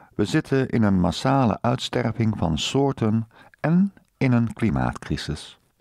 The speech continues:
Maar we kunnen er wat aan doen. Bescherm de natuurlijke klimaatoplossingen. Herstel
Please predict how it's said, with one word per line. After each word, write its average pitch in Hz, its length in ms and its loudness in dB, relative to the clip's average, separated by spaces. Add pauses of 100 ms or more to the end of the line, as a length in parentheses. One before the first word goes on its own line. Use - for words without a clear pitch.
(380)
Maar 78 420 -2
we 175 100 0
kunnen 147 280 0
er 78 120 -2
wat 71 200 -2
aan 110 140 2
doen. 67 320 -2 (840)
Bescherm 147 600 0
de 104 220 0
natuurlijke 147 1040 0 (120)
klimaatoplossingen. 92 1400 0 (540)
Herstel 147 800 -2